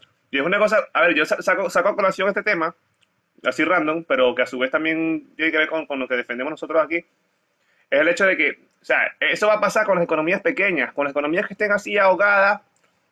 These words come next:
con, con todo el sistema tradicional que, que les, las asfixia, porque esto de que, de, de, de que la inflación y de que todas estas movidas económicas pa-, les pase a Turquía,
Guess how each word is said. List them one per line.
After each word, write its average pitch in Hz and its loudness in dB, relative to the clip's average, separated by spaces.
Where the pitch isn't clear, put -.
con, 156 0
con 147 -2
todo 165 4
el 185 4
sistema 190 -2
tradicional 180 0
que, 131 -2
que 131 -4
les, 131 -4
las 131 -2
asfixia, 160 -2
porque 135 -2
esto 208 0
de 226 0
que, - -8
de, 156 -2
de, 143 -2
de 135 -6
que 131 -2
la 131 0
inflación 175 0
y 165 4
de 151 0
que 135 -4
todas 165 0
estas 180 0
movidas 175 2
económicas 165 -2
pa-, - -4
les 117 -6
pase 147 0
a 170 2
Turquía, 165 0